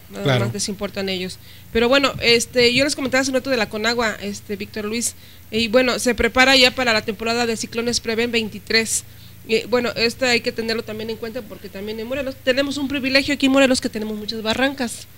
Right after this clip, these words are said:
Speaker 1: Aún
Speaker 2: Exactamente.
Speaker 1: todavía tenemos barrancas que no están, este, eh, invadidas por los asentamientos irregulares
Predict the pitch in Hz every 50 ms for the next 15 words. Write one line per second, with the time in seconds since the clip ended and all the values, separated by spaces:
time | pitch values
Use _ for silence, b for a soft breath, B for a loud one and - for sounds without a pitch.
0 | - - - - 214 233 254 294 302 - 294 269 269 262 262 269 269 269 269 262
1 | 262 247 226 240 233 233 220 240 240 247 254 262 262 254 262 233 - - - -
2 | 220 214 220 214 - 240 226 220 220 208 - - 214 202 190 190 - B B B
3 | B B B - - 190 190 185 185 180 - - 214 226 208 233 233 262 285 254
4 | 254 226 - - - 214 214 208 208 208 214 208 214 214 214 214 214 - 233 202
5 | 214 208 214 262 285 254 220 240 247 -